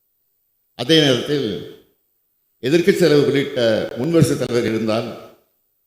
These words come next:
உடன் அனுமதி அளித்திருக்கிறார். நான் குறையாக சொல்லவில்லை, பெருமையாக சொல்லுகிறேன். அமைச்சர்கள் குறுக்கீடும் உறுப்பினர் கணக்கில் ஏற்கனவே கடந்த காலத்தில் வைக்கப்பட்டிருக்கிறது.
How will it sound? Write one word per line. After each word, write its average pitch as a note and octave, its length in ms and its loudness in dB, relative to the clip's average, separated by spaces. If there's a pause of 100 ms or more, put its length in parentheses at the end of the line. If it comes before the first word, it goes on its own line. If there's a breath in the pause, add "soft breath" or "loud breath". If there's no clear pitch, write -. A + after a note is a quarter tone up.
(120)
உடன் C#3 360 0 (180)
அனுமதி A#2+ 380 -4
அளித்திருக்கிறார். F2+ 680 -6 (960)
நான் A2 200 -8
குறையாக B2+ 340 2
சொல்லவில்லை, G2+ 500 -2 (340)
பெருமையாக A#2 380 0
சொல்லுகிறேன். F#2 480 -6 (1080)
அமைச்சர்கள் E3+ 560 4
குறுக்கீடும் C#3+ 720 0
உறுப்பினர் C#3+ 440 0
கணக்கில் A#2 520 -4
ஏற்கனவே C3 500 0
கடந்த B2+ 220 0
காலத்தில் A#2+ 400 -2
வைக்கப்பட்டிருக்கிறது. F#2 720 -6